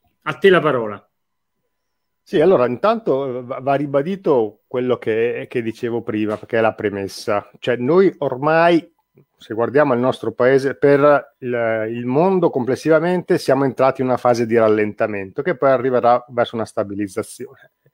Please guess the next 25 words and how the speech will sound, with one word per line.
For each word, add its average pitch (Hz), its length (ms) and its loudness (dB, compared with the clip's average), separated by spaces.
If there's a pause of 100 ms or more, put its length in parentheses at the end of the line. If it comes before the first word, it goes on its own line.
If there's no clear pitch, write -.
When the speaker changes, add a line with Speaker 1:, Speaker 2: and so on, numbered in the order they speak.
(720)
Speaker 2:
E 135 640 4
per 170 140 2
l'Italia 202 640 4
ormai 185 300 0
siamo 190 280 0
entrati 180 400 -2
in 175 80 -2
una 139 160 -2
fase 175 420 0
di 139 300 -4
declino 165 580 0
della 135 200 2
popolazione 135 580 -2
irreversibile, 107 800 -2
cioè - 120 -2
la - 80 4
popolazione 190 460 0
italiana 196 400 4
non 233 360 0
aumenterà 208 520 2
più 220 240 -2
per 131 160 -4
tutto 127 220 -6
il 110 80 -8
secolo. - 340 -6